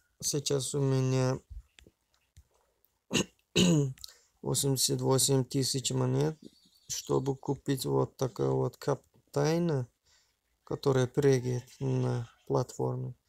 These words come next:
Нужно сто тысяч. Так, у нас есть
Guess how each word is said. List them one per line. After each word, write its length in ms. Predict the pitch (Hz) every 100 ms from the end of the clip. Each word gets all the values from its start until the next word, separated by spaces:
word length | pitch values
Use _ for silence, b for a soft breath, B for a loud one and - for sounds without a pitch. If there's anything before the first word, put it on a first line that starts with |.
| b b b -
Нужно 360 | 143 143 147
сто 260 | - - 135
тысяч. 640 | - 127 - 135 - - - - -
Так, 400 | - 127 117 - _ B B B B _ _ _ _ _ _ -
у 60 | 139
нас 360 | 135 131 - 135
есть 680 | 127 127 120 - - -